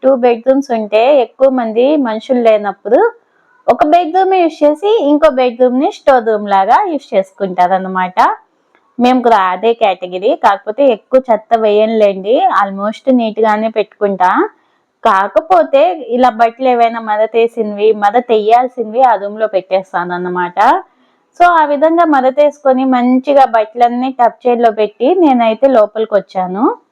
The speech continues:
ఇంకా వచ్చి కాసేపు కూర్చొని వీడియో ఉంటే ఎడిట్ అయితే చేసుకున్నా. ఈ లోపు మా బాబు అయితే ఈ కళాఖండాన్ని అయితే సృష్టించారన్నమాట. ఇంకా తప్పదుగా అన్ని మళ్ళీ మడతేసుకోవాలి.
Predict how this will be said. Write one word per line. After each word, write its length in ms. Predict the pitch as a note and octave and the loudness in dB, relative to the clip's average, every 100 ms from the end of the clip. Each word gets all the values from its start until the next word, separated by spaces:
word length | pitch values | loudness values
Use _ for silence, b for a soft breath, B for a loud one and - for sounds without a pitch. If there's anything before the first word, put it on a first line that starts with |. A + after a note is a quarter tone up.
| b b b b _ | b b b b _
ఇంకా 240 | C#4 C#4+ D4+ | 0 2 2
వచ్చి 260 | D4 D4 | 0 -6
కాసేపు 560 | G#4 D#4+ C#4 C#4+ C#4+ C#4+ | 0 0 2 0 0 -2
కూర్చొని 720 | C#4 C#4 C4+ - C4+ B3 C#4+ | -2 -2 0 0 0 0 -2
వీడియో 380 | E4+ C4 B3+ C#4+ | 0 0 2 2
ఉంటే 440 | C4+ A3+ A#3+ D#4+ A#3+ | 0 -2 0 2 0
ఎడిట్ 300 | G#3+ B3+ B3+ | -4 -2 0
అయితే 240 | A#3 B3 | 0 0
చేసుకున్నా. 640 | A3+ G#3+ G#3 A3+ G3 G3+ C4 | 2 0 0 -4 -2 0 2
ఈ 120 | B3+ | 2
లోపు 320 | G#3+ A3 A3 | 2 0 0
మా 100 | A3 | -2
బాబు 340 | F#3+ F#3+ F#3+ G3 | 0 2 0 0
అయితే 440 | G3+ G3+ B3 F4 | -2 0 2 2
ఈ 180 | D4+ A3 | 0 -2
కళాఖండాన్ని 800 | G3+ G3 G3+ G#3 G3 F#3+ F#3 F#3+ | -2 0 0 -2 -4 -4 -6 -6
అయితే 220 | F#3 C#4 | -4 -2
సృష్టించారన్నమాట. 1200 | D4+ - G#3 - A#3 A3+ F#3+ F#3 F3+ F3+ F3+ E3+ | -2 -2 -4 -2 -2 2 0 0 -4 -4 -4 -4
ఇంకా 280 | G#3 A3+ A3+ | -2 -2 -2
తప్పదుగా 600 | G#3 G3 - G#3+ G3+ G3+ | -2 -4 0 0 2 0
అన్ని 360 | A#3 G#3+ G#3+ A#3 | 0 -2 -6 -6
మళ్ళీ 320 | A3+ G3+ G#3+ | -4 -4 -4
మడతేసుకోవాలి. 1080 | A3 F#3+ F#3+ G3+ F#3+ _ F3+ E3+ F3 C4 | -4 -4 0 0 0 _ -2 -2 0 0